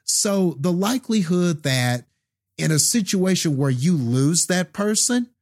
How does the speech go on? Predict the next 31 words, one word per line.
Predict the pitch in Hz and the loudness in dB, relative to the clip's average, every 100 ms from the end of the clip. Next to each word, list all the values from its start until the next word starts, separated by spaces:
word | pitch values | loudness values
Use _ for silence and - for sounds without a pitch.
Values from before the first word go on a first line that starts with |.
| _ _ _ | _ _ _
you | 127 147 226 | -2 2 2
are | 208 | 2
not | 147 156 185 147 131 | 2 0 0 -4 -6
go-, | 170 | -4
you | 131 147 214 | 0 2 2
are | |
going | 170 185 175 | 0 0 0
to | 156 | 0
make | 151 180 151 | 0 0 -2
mistakes | 139 - - 170 185 175 - | 0 0 0 0 0 -2 -2
and | 135 131 | 0 2
not | 160 147 | 0 -2
be | 139 175 | -2 0
able | 165 143 | 0 -2
to | 147 | -4
do | 113 101 135 | -4 0 0
this | 147 185 190 - - _ _ | 2 0 0 -2 -8 _ _
just | 180 240 277 - - - - _ - | -2 2 2 2 -2 -6 -16 _ -6
seemed | - - 220 220 247 233 170 143 139 - _ _ _ _ _ _ | -4 -2 0 2 2 2 2 0 -2 -8 _ _ _ _ _ _
like | 156 156 175 170 156 127 - _ _ _ _ _ _ _ _ _ _ _ _ _ - | -6 0 2 2 0 -4 -10 _ _ _ _ _ _ _ _ _ _ _ _ _ -6
a | 156 | 0
logical | 151 165 160 147 139 135 | 2 2 0 -2 -2 -4
place | - 147 127 - | -4 -2 -2 -2
to | 123 | -4
wind | 95 95 82 80 | -4 -8 -8 -8
up. | 92 71 67 - | -10 -10 -12 -4
It, | 180 175 | -2 0
it | 190 | 0
just | 156 220 - - | 0 0 0 0
seemed | 202 185 170 | 0 0 -2
like | 143 139 131 127 | -2 0 0 -2